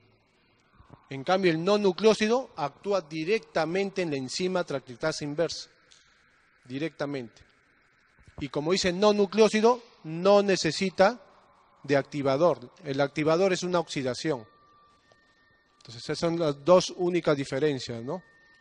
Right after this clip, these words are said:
Que el nucleócido sí necesita un activador, ¿no? Un mecanismo de oxidación para que se active, y el segundo que actúa un poco antes de llegar a la enzima traclictasa inversa. Y el no nucleócido actúa en el mismo sitio de la enzima,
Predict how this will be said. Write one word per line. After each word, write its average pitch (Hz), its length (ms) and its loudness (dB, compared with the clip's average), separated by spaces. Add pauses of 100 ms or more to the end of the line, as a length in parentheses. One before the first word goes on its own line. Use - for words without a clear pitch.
(160)
Que 131 100 -10
el 135 180 -6
nucleócido 202 800 2 (560)
sí - 240 -4
necesita 170 460 -4
un 170 100 -2
activador, 160 680 2 (360)
¿no? 147 120 -10
Un 170 120 -12
mecanismo 151 480 -2
de 143 60 -2
oxidación 147 560 -2
para 139 200 0
que 135 100 -8
se 135 100 -10
active, 175 440 -4 (500)
y 135 60 -4
el 135 80 -2
segundo 170 400 0
que 156 100 -2
actúa 190 420 4
un 180 220 -8
poco 185 360 2
antes 185 220 -2
de 151 100 -2
llegar 151 220 -2
a 151 60 0
la 143 80 -4
enzima 151 340 -4
traclictasa 131 480 -8
inversa. 120 400 -8 (600)
Y 127 100 -8
el 131 120 -4
no 185 140 2
nucleócido 196 760 2 (880)
actúa 175 520 2
en 139 200 -4
el 131 100 -4
mismo 190 320 -2
sitio 185 260 -4
de 185 80 0
la - 20 0
enzima, 208 520 -4